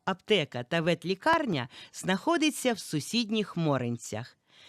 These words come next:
Села межують одне з одним. До Корсунь-Шевченківського з всією необхідною інфраструктурою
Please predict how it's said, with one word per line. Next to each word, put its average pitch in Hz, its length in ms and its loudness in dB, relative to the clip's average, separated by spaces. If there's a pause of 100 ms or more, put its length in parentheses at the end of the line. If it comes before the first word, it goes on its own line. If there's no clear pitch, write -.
(120)
Села 302 560 2
межують 151 760 2
одне 151 380 2
з 160 100 -2
одним. 123 480 -2 (400)
До 185 140 4
Корсунь-Шевченківського 214 1500 2 (200)
з - 80 -14
всією 202 600 4
необхідною 165 680 0
інфраструктурою 165 1120 -2